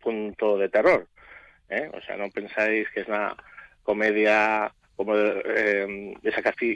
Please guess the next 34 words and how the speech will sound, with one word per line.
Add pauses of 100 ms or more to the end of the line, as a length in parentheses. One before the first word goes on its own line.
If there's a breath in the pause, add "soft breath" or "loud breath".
hizo
Nicolas
Cage,
de
Hombre
del
Tiempo.
O
sea,
tiene
su,
su
puntito
de, (600 loud breath)
de
humor
negro
y
de
terror,
comedia
de
terror.
Con
Di-,
de
Nicolas
Cage, (160)
Dream (500 loud breath)
Escenario. (500 loud breath)
Y
luego,
para (100)
terminar,